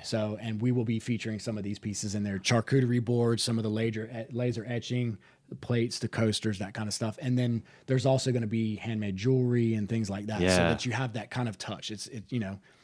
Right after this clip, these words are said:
Speaker 1: it's an amalgamation of all different things that are
Speaker 2: Different
Speaker 1: created.
Speaker 2: sizes, different price points,
Speaker 1: For sure.
Speaker 2: different, um, materials.
Speaker 1: That's right.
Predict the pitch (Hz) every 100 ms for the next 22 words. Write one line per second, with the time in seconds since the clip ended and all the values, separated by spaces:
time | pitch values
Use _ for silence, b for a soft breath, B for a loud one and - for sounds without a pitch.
0 | b b - 120 - 110 113 113 117 110
1 | 113 110 - 101 101 - 110 110 104 101
2 | 101 98 104 101 92 - 143 139 110 107
3 | 107 113 120 131 110 110 104 87 95 95
4 | 101 - 113 110 104 107 95 98 - 98
5 | 90 82 73 - _ _ - - - 90
6 | - 98 95 101 104 104 131 196